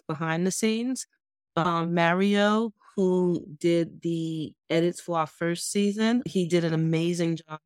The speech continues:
editing our first season podcast interviews.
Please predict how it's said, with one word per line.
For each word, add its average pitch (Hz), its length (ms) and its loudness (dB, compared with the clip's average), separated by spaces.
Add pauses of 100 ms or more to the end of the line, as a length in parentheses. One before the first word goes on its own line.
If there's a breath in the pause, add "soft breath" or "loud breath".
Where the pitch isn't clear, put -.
(180)
editing 151 380 -2
our 143 100 -2
first 147 540 -6
season 143 560 -4 (100)
podcast 135 600 -4
interviews. 151 640 -4